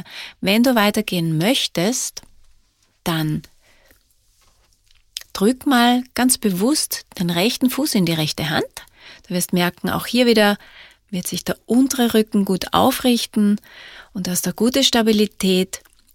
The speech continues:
Heb den linken Arm mit der Einatmung nach oben zur Decke, auch hier wieder Schulterblatt senken.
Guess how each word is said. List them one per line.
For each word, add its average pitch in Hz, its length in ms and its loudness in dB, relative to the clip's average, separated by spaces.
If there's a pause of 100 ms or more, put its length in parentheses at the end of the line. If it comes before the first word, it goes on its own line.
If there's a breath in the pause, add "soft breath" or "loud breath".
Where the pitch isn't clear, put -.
Heb 165 320 -6
den 160 160 -2
linken 160 480 -6
Arm 220 280 0
mit 311 200 0
der 247 160 2
Einatmung 185 1040 0 (280)
nach - 260 -10
oben 254 360 2
zur 220 140 0
Decke, 185 500 -4
auch - 100 -10
hier 196 200 0
wieder 160 160 0
Schulterblatt 226 800 2
senken. - 600 -2